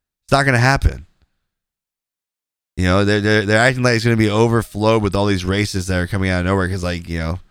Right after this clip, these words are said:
I, I don't know, man. It's, um, my boy Birth Control, Doctor Birth Control, love his tweet right here. Uh,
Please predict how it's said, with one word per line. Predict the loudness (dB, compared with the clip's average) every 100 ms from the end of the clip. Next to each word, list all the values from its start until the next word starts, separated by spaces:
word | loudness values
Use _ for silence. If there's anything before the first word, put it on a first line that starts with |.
| _ _ -20 -20 _ _ _ -18
I, | -18 -18 -18
I | -12 -10 -10
don't | -12
know, | -6 -4
man. | -4 -8 -10 -20 _ -14
It's, | -12 -14 -20 _ _ _ _ _ _ _ _ -4
um, | 0 2 2 -2 -6 _
my | 0 4
boy | 4 2
Birth | 2 2 2
Control, | 0 2 2 0 -6 -20 _ _ _ _ _ _ _ _ _ -4
Doctor | -2 0 0
Birth | 0
Control, | 0 0 2 2 -4 _
love | 0 0
his | 0 -2
tweet | -4 0
right | 0
here. | 0 0 -2 _ _ _ _ _ -6
Uh, | 0 2 2